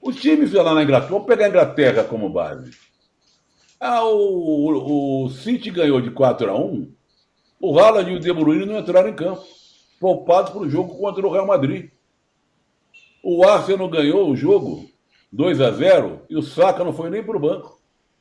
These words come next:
Vários, o Rice ficou na reserva. Porque tem vários jogos também importantes a serem realizados.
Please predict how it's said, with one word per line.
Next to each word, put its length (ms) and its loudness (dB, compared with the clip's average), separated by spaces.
Vários, 320 2
o 320 -6
Rice 360 0
ficou 180 -2
na 80 -2
reserva. 680 -2
Porque 260 -4
tem 240 -6
vários 380 0
jogos 380 -2
também 280 -6
importantes 540 -10
a 60 -6
serem 280 -6
realizados. 580 -8